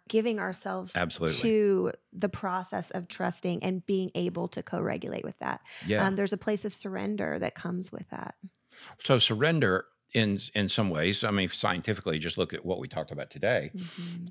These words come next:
Speaker 2: Surrender, while it may feel like, "Oh, I'm just waving a white flag," is really the opposite.
Speaker 1: Mm-hmm.
Speaker 2: It is kind of, "Hey,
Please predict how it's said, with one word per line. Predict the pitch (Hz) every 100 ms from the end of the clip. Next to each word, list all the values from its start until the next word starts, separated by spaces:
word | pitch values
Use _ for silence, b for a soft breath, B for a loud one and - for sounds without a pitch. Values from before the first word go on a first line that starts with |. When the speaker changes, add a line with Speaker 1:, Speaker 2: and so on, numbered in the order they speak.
| -
Speaker 2:
Surrender, | - 95 101 143 113 85 -
while | 104 95
it |
may | 98 107
feel | 110 104 92
like, | 87
"Oh, | 95
I'm | 101
just | 87
waving | 101 87 82
a | 78
white | 85 80
flag," | - 107 101 85 80
is | 95
really | 160 123
the | 73
opposite. | 104 - - _ - _
Speaker 1:
Mm-hmm. | 196 190 180 185
Speaker 2:
It | 98
is | 92 90
kind | - 92 87
of, | -
"Hey, | 113 87